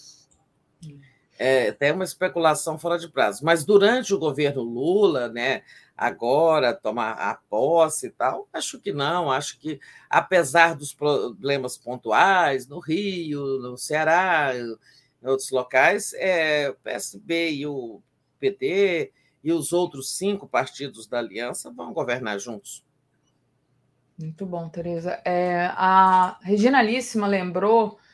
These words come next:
Speaker 2: que, é, no dia sete tem também o Grito dos Excluídos. É... Então, também que é
Speaker 1: Verdade.
Speaker 2: alguma coisa já tradicional, né?
Speaker 1: É, todos dia sete,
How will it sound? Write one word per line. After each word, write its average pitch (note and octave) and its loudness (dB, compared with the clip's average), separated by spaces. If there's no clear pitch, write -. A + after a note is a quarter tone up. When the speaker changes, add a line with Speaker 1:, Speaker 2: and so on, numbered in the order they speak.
Speaker 2:
que, A#3 0
é, F#3+ 4
no G3 0
dia G#3 2
sete A3 2
tem A#3 -4
também G3+ -2
o A#3 -4
Grito G3+ -4
dos G3+ -4
Excluídos. E3+ -8
É... D#3 -12
Então, E3+ -10
também G3 2
que - -
é G#3+ 4
Speaker 1:
Verdade. E3 6
Speaker 2:
alguma F#3+ 0
coisa G3 -6
já F#3+ -2
tradicional, G3 -4
né? E3 -10
Speaker 1:
É, D#3+ 0
todos D#3+ -10
dia D#3 -4
sete, D#3+ 0